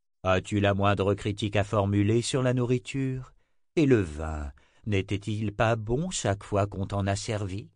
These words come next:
Qu'aurais-tu pu vouloir de plus ? » Les poings plaqués sur les hanches, Anna avança avec une vigueur qui inquiéta Nida.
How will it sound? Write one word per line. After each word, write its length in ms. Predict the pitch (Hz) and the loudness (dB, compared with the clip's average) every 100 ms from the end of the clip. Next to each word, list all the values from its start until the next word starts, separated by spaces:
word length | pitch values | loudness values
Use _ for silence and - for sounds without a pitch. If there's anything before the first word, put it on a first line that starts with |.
| _ _ _ _ _ _ - | _ _ _ _ _ _ -2
Qu'aurais-tu 760 | 95 95 101 104 104 - 101 | 2 4 4 2 0 -4 -6
pu 280 | 104 104 101 | -4 -2 -2
vouloir 520 | 98 101 98 101 101 | 0 0 4 4 4
de 140 | 101 | 0
plus ? » 800 | 101 107 107 107 107 - - - _ _ _ _ _ _ _ _ _ _ _ _ _ 90 | -4 -4 -4 -2 -6 -10 -18 -20 _ _ _ _ _ _ _ _ _ _ _ _ _ -4
Les 180 | 92 | -2
poings 260 | 90 98 95 | -2 0 0
plaqués 320 | 90 90 98 | 0 -4 -4
sur 180 | - 90 | -6 -4
les 160 | 85 87 | -4 -2
hanches, 340 | 101 98 - - _ _ | -2 -4 -8 -16 _ _
Anna 380 | 101 95 101 98 | -2 0 2 2
avança 420 | 90 95 - 113 | 0 -2 -4 -4
avec 260 | 92 85 - | -2 -4 -6
une 140 | 95 | -6
vigueur 420 | 90 92 104 104 - | -4 -2 0 0 -2
qui 180 | 98 | -4
inquiéta 400 | 92 95 104 104 101 | -2 -2 -4 -2 -2
Nida. 400 | 90 80 71 | -4 -8 -12